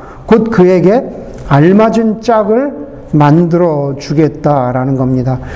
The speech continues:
제가 오늘 우리 아이들 설교가 어른들 설교하고 이렇게 같이 갈 거라고 말씀드렸는데, 제가 오늘 그 아이들에게 한 설교가 바로 그런 거죠.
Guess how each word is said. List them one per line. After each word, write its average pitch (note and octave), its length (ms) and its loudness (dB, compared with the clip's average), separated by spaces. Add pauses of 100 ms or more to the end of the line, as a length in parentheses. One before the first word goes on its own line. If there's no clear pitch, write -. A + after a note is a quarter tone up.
(200)
제가 G#3+ 240 4
오늘 G#3 560 0 (340)
우리 G3 340 4
아이들 F#3+ 580 0
설교가 G3+ 560 0
어른들 G3 460 -2
설교하고 G3 1160 0
이렇게 F3+ 200 2
같이 F3+ 680 0
갈 D#3 200 -4
거라고 F#3 300 0
말씀드렸는데, E3+ 1300 -2
제가 A3+ 220 2
오늘 A#3 600 2 (460)
그 G3+ 160 4
아이들에게 G#3 600 2
한 G#3 200 0
설교가 G#3+ 500 0
바로 F3 260 -2
그런 E3+ 240 -2
거죠. B2+ 400 -4